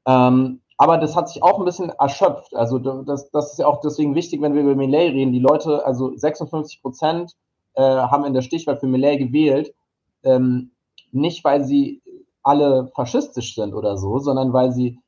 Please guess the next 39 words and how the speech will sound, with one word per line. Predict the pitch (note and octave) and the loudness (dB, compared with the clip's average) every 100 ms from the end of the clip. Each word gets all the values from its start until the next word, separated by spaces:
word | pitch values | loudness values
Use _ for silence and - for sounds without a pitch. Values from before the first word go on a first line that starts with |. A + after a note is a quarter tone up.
| _ _ | _ _
so | C3 F3+ | 2 2
enttäuscht | D#3 D3 - D#3 F#3 F#3+ | 2 -2 0 2 2 0
und | D3+ C#3 | -2 0
hoffnungslos | - - C3 B2 A#2+ A#2 D3 - | 0 0 -2 -2 -2 0 0 -2
in | C3 | -4
dieser | C3 B2 | -2 -2
Situation | B2 A#2+ A2+ - F3 G3 | -2 -4 -6 0 2 2
sind, | C#3 C3+ | 2 0
weil | B2+ C#3+ | 4 4
eben | C3+ C#3 | 2 0
die | B2+ | -2
traditionellen | B2+ C3 C#3+ - C3+ C#3 | -2 -2 -2 -2 -6 -4
Parteien | A#2 - C3 D3 D3+ D3+ _ _ - | -6 0 2 2 0 -6 _ _ -6
ihnen | C3+ | -4
keine | C3 C#3 | 0 0
Antwort | C#3 C#3+ D3+ | 0 0 -8
gegeben | A2+ A2+ A#2+ A2+ | -8 -4 -2 2
haben. | C3+ | 2
Und | D3 B2+ | 2 2
da | B2 | 2
gehört | A#2+ C3 C#3 | 2 0 0
der | |
Peronismus | B2 A#2 C3+ C3+ B2+ - | -4 -2 -2 -2 -4 -2
ganz | C3 C3 | -4 -2
zentral | B2+ - A#2+ | -6 -2 0
mit | A#2+ A#2+ | -2 -4
dazu. | G#2+ - B2 F#2 _ _ _ _ _ | -8 -4 -4 -4 _ _ _ _ _
Ähm, | - A#2 A#2 A2+ A2+ _ _ _ _ _ _ _ _ _ _ _ - | 0 2 2 -2 -8 _ _ _ _ _ _ _ _ _ _ _ 0
und, | B2+ B2+ A#2+ - A#2+ | 4 6 4 -2 -2
äh, | A#2 | 0
genau, | A#2 B2+ A#2 | 4 4 4
ich | - | 2
glaube, | B2+ C3 | 2 2
das | A#2+ C#3+ | -2 -4
hängt | D3 C#3+ | -6 -4
unter | C3 B2+ | -2 0
anderem | B2+ D3 C#3 | 2 0 2
damit | C3+ C#3+ - | 2 0 -4
zusammen, | A#2+ B2+ C3+ C3+ - | -2 2 2 -2 -8